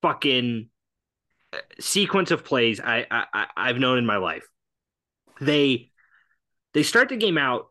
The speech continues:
or they start to drive out with a first down, pick up, you know, seven-yard rush, three yards rush, first down, right? They then go two-yard pass, um, uh, or sorry, loss of two yards pass.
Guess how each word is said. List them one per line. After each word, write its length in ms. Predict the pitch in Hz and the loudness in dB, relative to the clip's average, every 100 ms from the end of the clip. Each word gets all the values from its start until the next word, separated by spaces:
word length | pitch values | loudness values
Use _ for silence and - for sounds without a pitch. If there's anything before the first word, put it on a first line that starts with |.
| - | 0
or 100 | 151 | 2
they 100 | 143 | 2
start 220 | 143 208 | 2 0
to 80 | 196 | 2
drive 200 | 175 151 | 2 2
out 200 | 131 - | 2 0
with 240 | 120 156 | 2 2
a 80 | 165 | 2
first 340 | - 135 113 | 2 0 0
down, 260 | - 82 - _ _ - | -4 -8 -12 _ _ -2
pick 160 | 160 156 | 0 2
up, 200 | 147 - | 0 -2
you 120 | 139 | -2
know, 100 | 101 | -2
seven-yard 480 | - 190 185 180 165 | 0 2 4 2 4
rush, 320 | 160 156 - | 4 2 0
three 180 | - 156 | 0 2
yards 220 | 147 131 | 4 2
rush, 300 | 131 123 117 - - | 2 0 -2 -12 -4
first 240 | 135 120 | -2 -2
down, 160 | 95 - - | -4 -8 -2
right? 240 | 117 117 _ - _ - | -2 -2 _ -20 _ 0
They 100 | 135 | 2
then 200 | 135 131 | 2 2
go 260 | 131 123 | 2 2
two-yard 440 | 120 208 214 196 170 | 2 2 4 4 2
pass, 360 | 175 165 - - - | 0 -2 -4 -16 -4
um, 460 | 131 127 120 117 117 _ _ - 113 - | 0 2 0 -2 -6 _ _ -10 -10 -4
uh, 180 | 123 120 | -2 0
or 60 | 127 | -2
sorry, 200 | 120 82 _ _ - | -2 -4 _ _ -12
loss 540 | 113 117 175 220 - | -4 2 4 4 2
of 240 | - 139 120 | -4 -2 -2
two 160 | - | 2
yards 320 | 147 127 113 - | 4 4 2 -2
pass. 440 | 113 92 92 - | -2 0 0 -4